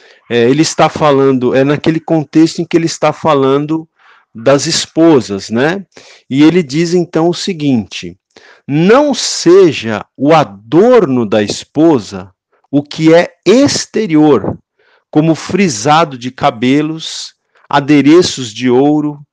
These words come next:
aparato de vestuário. Seja, porém, o homem interior do coração, unido ao incorruptível trajo de um espírito manso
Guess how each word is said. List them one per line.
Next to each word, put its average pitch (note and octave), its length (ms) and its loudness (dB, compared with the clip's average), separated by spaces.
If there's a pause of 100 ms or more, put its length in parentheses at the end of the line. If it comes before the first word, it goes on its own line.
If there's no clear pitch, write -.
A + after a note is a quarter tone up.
(300)
aparato D#3 1080 0
de A2+ 160 -6
vestuário. C3 1000 -2 (460)
Seja, A#3+ 640 0
porém, C#3 600 0 (360)
o D3 120 0
homem G3+ 500 4 (100)
interior G3 840 2
do F3+ 160 -6
coração, F3 720 -4 (680)
unido F3+ 760 -2 (320)
ao D#3 300 0 (160)
incorruptível E3 1200 -4
trajo D3+ 720 0 (400)
de C3 140 0
um F#3 100 4
espírito D3 720 -4
manso E3+ 800 -2